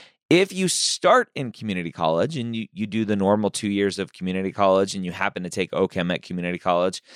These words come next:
and then you transfer to a university to finalize your degree, then the bigger question is, were you able to maintain, hopefully, your good G P A between that transition?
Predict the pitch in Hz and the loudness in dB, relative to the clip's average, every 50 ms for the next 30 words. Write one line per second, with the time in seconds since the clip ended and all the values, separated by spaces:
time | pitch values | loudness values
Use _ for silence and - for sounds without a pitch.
0 | - - - _ _ - 113 123 127 131 127 120 110 - - - - - 120 135 | -20 -20 -20 _ _ -2 0 0 0 -2 -4 -6 -8 -6 -8 -8 -2 0 2 2
1 | 151 160 151 - - 123 117 107 - - 107 104 101 101 98 90 - - _ _ | 2 0 -2 -2 -2 -2 -2 -2 -2 0 2 2 2 2 0 -2 -6 -10 _ _
2 | - - 53 80 95 90 98 90 87 87 123 151 - - - 107 104 98 92 92 | -12 -8 -6 -4 -2 -2 -2 -2 2 4 4 2 2 0 -4 -4 -4 -4 -4 -6
3 | - _ - - 98 92 90 90 85 - _ _ _ - - - - 104 104 98 | -8 _ -10 -6 -4 -4 -4 -4 -6 -8 _ _ _ -20 -6 0 0 2 2 2
4 | 98 95 92 90 87 78 90 85 71 73 69 - 101 127 170 196 175 135 110 104 | 2 2 2 0 0 0 -4 -4 -4 -6 -4 0 2 4 6 6 6 6 4 0
5 | 101 - _ _ _ _ _ _ _ _ _ _ _ _ _ - 92 92 131 160 | -4 -8 _ _ _ _ _ _ _ _ _ _ _ _ _ -18 -6 0 4 4
6 | 208 226 196 151 127 113 110 - - _ - 113 107 - 135 135 127 135 123 - | 6 6 6 4 4 2 -2 -8 -12 _ -10 -10 -2 0 0 2 2 0 -2 2
7 | - 120 113 113 - - 113 107 104 104 101 101 98 - - - _ _ _ 92 | 2 2 2 2 0 -4 -4 -2 0 0 -2 -2 -4 -6 -10 -14 _ _ _ -6
8 | 98 117 127 135 135 120 - - 120 117 113 110 - - 110 95 95 85 85 85 | 0 0 2 2 0 -2 0 0 0 0 0 -2 -4 -2 -2 -2 -2 -2 -4 -4
9 | - 127 143 165 156 127 107 104 104 - - - 95 95 90 90 85 - - - | -4 -2 -2 -2 -2 -4 -2 -2 -4 -4 -4 -4 -2 0 0 0 0 -4 -6 -6
10 | 87 95 95 87 78 - - 98 98 87 80 - - 80 73 - 107 117 151 151 | -4 -2 -2 -2 -4 -4 0 0 0 0 -2 -6 -6 -6 -4 0 4 6 6 6
11 | 127 104 98 92 90 - _ _ _ _ _ _ _ _ _ _ _ _ - 110 | 6 6 4 2 -2 -8 _ _ _ _ _ _ _ _ _ _ _ _ -8 -6
12 | - - - 104 107 104 98 87 85 80 73 - - _ - - - 85 78 78 | -6 -6 -8 -4 -4 -4 -2 -2 -2 -2 -2 -4 -6 _ -12 -6 -6 -4 -4 -4
13 | 76 82 76 - - - - | -4 -6 -6 -6 -10 -12 -14